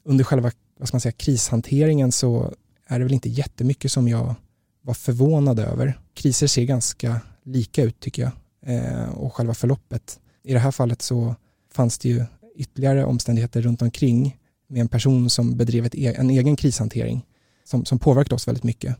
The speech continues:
Så att, så att jag tror att det kanske vi inte kommer behöva uppleva igen. Det finns mycket att, eh, ta lärdom av i, i hur vi som grupp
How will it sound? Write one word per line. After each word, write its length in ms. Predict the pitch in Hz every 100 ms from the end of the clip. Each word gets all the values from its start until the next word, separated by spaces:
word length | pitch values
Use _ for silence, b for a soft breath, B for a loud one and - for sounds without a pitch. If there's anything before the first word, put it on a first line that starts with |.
| _
Så 140 | - 127
att, 200 | - -
så 120 | - 120
att 100 | 127
jag 80 |
tror 120 | - 131
att 60 |
det 100 | 127
kanske 240 | 120 127 123
vi 40 |
inte 120 | 113
kommer 120 | -
behöva 160 | 117 120
uppleva 280 | - 120 120
igen. 360 | 123 120 120 - -
Det 440 | 131 123 127 127 - -
finns 340 | - 131 127 -
mycket 320 | 135 - 117
att, 240 | - -
eh, 160 | - 131 -
ta 120 | - 120
lärdom 360 | 113 113 113
av 300 | 120 113 120
i, 240 | 120 117 -
i 140 | 127
hur 140 | 113 113
vi 200 | 117 113
som 220 | 120 110
grupp 220 | 117